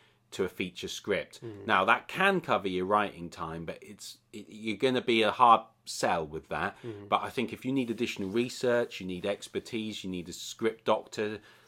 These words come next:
Speaker 1: someone like Danny, but maybe someone even cooler, to kind of have a, <laughs> to have a go at it as well and to help you with it, you can do that.
Speaker 2: Yeah.
Speaker 1: The other people that can apply, someone more like myself,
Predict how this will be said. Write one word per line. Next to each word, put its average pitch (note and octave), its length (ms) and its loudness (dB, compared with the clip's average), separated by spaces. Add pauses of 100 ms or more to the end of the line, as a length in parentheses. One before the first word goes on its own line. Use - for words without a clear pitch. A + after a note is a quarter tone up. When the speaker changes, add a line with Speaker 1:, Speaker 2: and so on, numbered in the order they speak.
(140)
Speaker 1:
someone F2 340 -4
like F#2 200 4
Danny, G#2 600 0
but - 200 -10
maybe F#2+ 280 -4
someone G2+ 340 0
even G#2 300 -4
cooler, G#2+ 480 4 (280)
to A2+ 280 4
kind B2 260 6
of A2 80 4
have B2 200 10
a, - 1080 10 (260)
<laughs> - 140 -10
to C3+ 120 8
have C3+ 180 10
a C3 60 10
go C3+ 280 10
at B2+ 80 4
it B2 160 0
as A2 160 -6
well B2+ 280 8
and G#2 120 0
to A2+ 100 -4
help C3+ 400 4
you G#2 80 -2
with E2+ 200 -2
it, F#2 260 -4 (260)
you F#2+ 100 -8
can F#2 200 -8
do F2 160 -4
that. E2 380 -2
Speaker 2:
Yeah. C3+ 120 -2
Speaker 1:
The A#2+ 120 8
other C3+ 180 8
people G2+ 400 -2
that F#2 160 -4
can F#2 160 -6
apply, G2 560 2 (200)
someone G#2 340 0
more G2+ 200 2
like F#2+ 220 2
myself, A2 560 -2